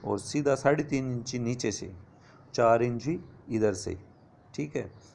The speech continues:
इस पे एक सीधी line खींच लेते हैं, ये पॉइंट का निशान हो जाएगा अपना और साढ़े तीन इंची नीचे की तरफ हो जाएगा, ठीक है। अब ये पौने दो, दो इंच पे अपने टक्स के निशान डलेंगे, दो पौने दो पे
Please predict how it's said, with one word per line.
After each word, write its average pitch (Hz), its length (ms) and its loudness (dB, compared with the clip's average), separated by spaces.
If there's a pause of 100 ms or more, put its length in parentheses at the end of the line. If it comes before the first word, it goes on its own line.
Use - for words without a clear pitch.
(120)
इस 117 180 -8
पे 120 140 0
एक 117 120 -6
सीधी 123 320 -4
line 110 280 -4
खींच 107 320 -4
लेते 92 260 -8
हैं, 87 200 -12 (640)
ये - 140 -4
पॉइंट 117 340 0
का 120 100 0
निशान 123 360 -2
हो 123 80 0
जाएगा 117 280 2
अपना 123 300 -6 (200)
और 107 140 -8
साढ़े 113 300 0
तीन 107 220 -6
इंची 107 280 -6
नीचे 101 300 -8
की 95 60 -6
तरफ - 200 -12
हो 101 80 -6
जाएगा, - 280 -8 (640)
ठीक 143 220 -6
है। 127 100 -10 (440)
अब 113 160 -2
ये 120 160 -2
पौने 156 360 -2
दो, 139 180 6
दो 123 120 4
इंच 123 200 -2
पे 123 120 -4
अपने 117 280 -4 (260)
टक्स 127 280 -2
के 131 80 0
निशान 120 400 -2
डलेंगे, 95 380 -4 (920)
दो 117 240 8
पौने 127 280 0
दो 117 160 6
पे 135 220 -2